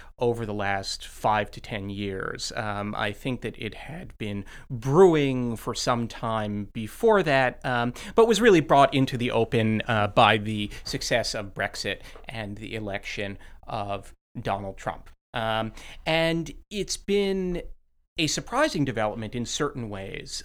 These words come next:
um, because although I think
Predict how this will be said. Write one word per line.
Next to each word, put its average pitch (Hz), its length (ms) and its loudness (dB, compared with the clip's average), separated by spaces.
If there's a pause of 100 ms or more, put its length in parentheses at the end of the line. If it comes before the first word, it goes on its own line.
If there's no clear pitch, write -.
um, 117 380 -4
because 135 640 0 (400)
although 160 1000 4
I 131 240 0
think 147 580 -6